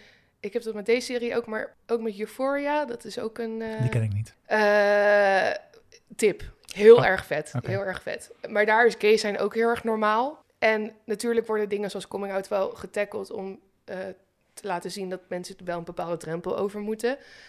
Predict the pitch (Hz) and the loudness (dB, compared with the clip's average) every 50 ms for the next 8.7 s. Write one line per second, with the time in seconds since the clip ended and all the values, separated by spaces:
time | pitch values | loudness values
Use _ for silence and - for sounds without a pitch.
0 | - - _ - 190 196 - - 202 208 196 - 202 202 202 - - 240 254 254 | -20 -16 _ -2 0 4 4 4 4 2 0 -2 -2 -2 -2 -2 -2 -2 -2 -2
1 | - - 202 196 196 185 - 196 190 - 190 190 180 - - - 208 196 202 190 | -4 -8 -12 -10 -10 -10 -10 -10 -10 -10 -10 -12 -12 -10 -8 -10 -8 -8 -8 -8
2 | 185 175 175 190 220 226 233 220 208 202 190 - - - _ _ _ _ _ _ | -8 -8 -6 -4 -2 -2 -2 -2 -4 -4 -4 -6 -6 -10 _ _ _ _ _ _
3 | _ _ _ _ _ _ _ - - 180 180 175 - - - - _ _ _ _ | _ _ _ _ _ _ _ -6 -4 -4 -4 -4 -6 -10 -12 -12 _ _ _ _
4 | _ _ - - 185 180 196 190 - 190 180 190 170 170 - - - - - - | _ _ -8 -6 -6 -6 -6 -8 -6 -6 -6 -8 -8 -10 -10 -8 -10 -10 -10 -12
5 | 170 170 165 - 170 175 170 170 170 180 214 - - - _ _ _ _ _ _ | -14 -14 -14 -14 -12 -12 -10 -10 -12 -12 -14 -16 -20 -20 _ _ _ _ _ _
6 | _ _ _ _ _ _ - 202 202 202 208 196 190 - - - _ _ _ _ | _ _ _ _ _ _ -4 -2 -2 -2 -2 -6 -6 -8 -12 -18 _ _ _ _
7 | _ _ - 196 202 202 202 214 202 208 - - 202 208 202 208 214 196 185 180 | _ _ -2 0 0 0 0 -2 -2 -2 -4 -6 -6 -4 -4 -4 -4 -6 -8 -8
8 | 185 175 - 202 226 240 226 226 196 170 175 - - | -8 -6 -4 -4 -2 -2 -4 -4 -8 -10 -10 -12 -16